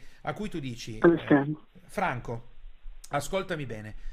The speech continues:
Speaker 1: io nella mia vita ho deciso di diventare una vera professionista, una vera imprenditrice che si dimostra di essere capace di fare profitto e di camminare con le proprie gambe.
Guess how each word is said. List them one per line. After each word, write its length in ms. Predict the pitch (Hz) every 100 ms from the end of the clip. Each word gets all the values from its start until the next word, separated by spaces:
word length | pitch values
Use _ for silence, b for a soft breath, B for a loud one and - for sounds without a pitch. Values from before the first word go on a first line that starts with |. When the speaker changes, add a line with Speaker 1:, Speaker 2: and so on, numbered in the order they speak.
| B
Speaker 1:
io 160 | 175 175
nella 160 | 139 170
mia 140 | 214
vita 320 | 233 233 202
ho 80 | 147
deciso 520 | 147 131 202 208 226 -
di 80 | 139
diventare 420 | 151 147 160 147
una 140 | 139
vera 320 | 123 185 196
professionista, 760 | 180 160 131 - 107 101 - 110 b b -
una 200 | 135 139
vera 180 | 185
imprenditrice 640 | 175 139 165 160 226 - 151
che 160 | 143
si 200 | 127 -
dimostra 600 | 139 151 165 - - 233 B B B -
di 120 | 131
essere 240 | 127 147
capace 540 | 147 147 101 95 - 156
di 80 | 143
fare 240 | 131 143
profitto 380 | 156 160 180 220
e 40 |
di 60 | 196
camminare 420 | 156 156 131 131
con 100 | 165
le 60 | 165
proprie 220 | 151 151
gambe. 360 | 104 95 104